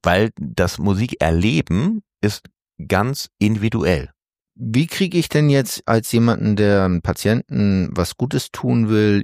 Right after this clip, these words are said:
Speaker 2: ihm die Angst, die emotionale Angst reduzieren möchte,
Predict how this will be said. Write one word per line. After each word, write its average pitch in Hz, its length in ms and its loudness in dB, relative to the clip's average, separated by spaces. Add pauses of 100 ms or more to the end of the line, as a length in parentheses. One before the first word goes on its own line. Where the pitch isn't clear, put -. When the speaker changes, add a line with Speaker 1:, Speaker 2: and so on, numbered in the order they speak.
Speaker 2:
ihm 90 260 0
die 90 280 -2
Angst, - 600 -4
die - 120 -2
emotionale 95 680 2
Angst 104 540 -2
reduzieren 123 720 -2
möchte, 117 600 0